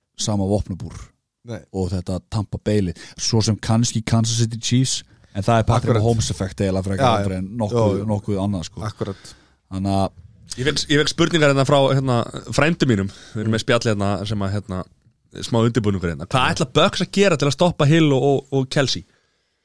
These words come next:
Speaker 1: Úff.
Speaker 3: Hvað ætla þeir að gera?
Speaker 1: Úff.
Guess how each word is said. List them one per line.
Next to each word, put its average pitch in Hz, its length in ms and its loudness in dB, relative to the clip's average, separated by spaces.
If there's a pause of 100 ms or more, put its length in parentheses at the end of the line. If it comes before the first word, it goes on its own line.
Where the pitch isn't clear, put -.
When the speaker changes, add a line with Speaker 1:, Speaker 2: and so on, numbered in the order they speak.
(280)
Speaker 1:
Úff. 90 280 -6 (1160)
Speaker 3:
Hvað 156 200 -2
ætla 175 100 2
þeir 160 80 0
að 170 60 0
gera? - 100 -2
Speaker 1:
Úff. - 720 -20